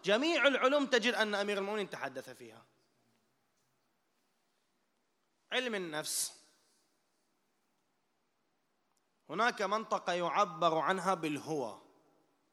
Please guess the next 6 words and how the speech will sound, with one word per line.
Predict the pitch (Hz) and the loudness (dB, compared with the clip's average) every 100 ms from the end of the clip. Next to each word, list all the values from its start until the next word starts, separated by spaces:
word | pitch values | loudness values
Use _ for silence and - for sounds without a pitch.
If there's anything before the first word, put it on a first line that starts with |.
| _ _ _ _ _ _ _ _ _ _ - | _ _ _ _ _ _ _ _ _ _ -14
أي | 139 | -8
أنه | 151 156 156 160 170 - - _ _ _ _ | -6 -4 -4 -4 -6 -10 -20 _ _ _ _
العقل | 135 120 151 139 | -6 -4 -4 -4
الذي | 131 135 131 | -4 -4 -6
يستنتج | 131 - - 139 135 143 | -8 -8 -8 -8 -10 -12
ويحلل. | 120 117 - 120 113 98 98 | -10 -12 -12 -12 -12 -16 -20